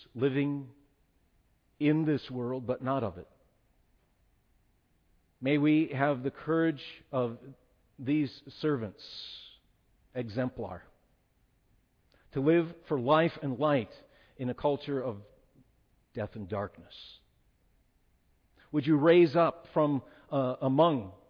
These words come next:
our midst professionals, workers, laborers, who will work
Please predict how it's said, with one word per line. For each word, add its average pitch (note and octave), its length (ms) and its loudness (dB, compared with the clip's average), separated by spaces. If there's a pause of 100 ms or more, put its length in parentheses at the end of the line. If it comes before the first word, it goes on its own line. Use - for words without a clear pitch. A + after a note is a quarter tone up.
(320)
our C3+ 140 -2
midst A#2+ 500 -6 (1900)
professionals, D3+ 680 0 (500)
workers, C3+ 580 0 (220)
laborers, C3 600 2 (2500)
who D#3 140 0
will D#3+ 300 2
work D3 460 2